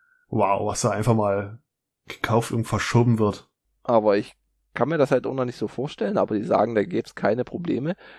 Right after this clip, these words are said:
Speaker 2: dass das jetzt einfach diese Kontroll-, Kartellämter das so erlauben.
Speaker 1: Ja, ja, na, langsam wird's überschaubar, sage ich mal. Es
Speaker 2: Mhm.
Speaker 1: gibt Microsoft jetzt mit so wahnsinnig vielen Studios in sich.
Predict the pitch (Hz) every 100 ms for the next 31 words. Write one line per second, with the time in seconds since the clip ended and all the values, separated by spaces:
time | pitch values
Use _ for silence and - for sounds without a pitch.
0 | - - - 123 123 - 117 123 123 117
1 | - _ _ _ - 120 113 110 - -
2 | 208 180 107 120 156 - - 131 139 -
3 | 139 139 117 117 117 113 101 110 107 170
4 | 160 _ _ _ _ _ - - 101 104
5 | 107 110 110 107 _ _ _ - 98 107
6 | 113 117 - _ - 107 104 110 123 123
7 | 120 120 110 113 - - - - - _
8 | _ _ _ _ _ 131 123 113 - 160
9 | 139 98 92 - _ _ _ - 104 107
10 | 110 101 101 101 113 110 101 - - 101
11 | 127 156 175 165 - 165 165 120 110 -
12 | 131 160 170 - 113 143 185 151 156 147
13 | - - 139 170 151 147 - - 160 151
14 | 123 135 - 127 127 127 165 - -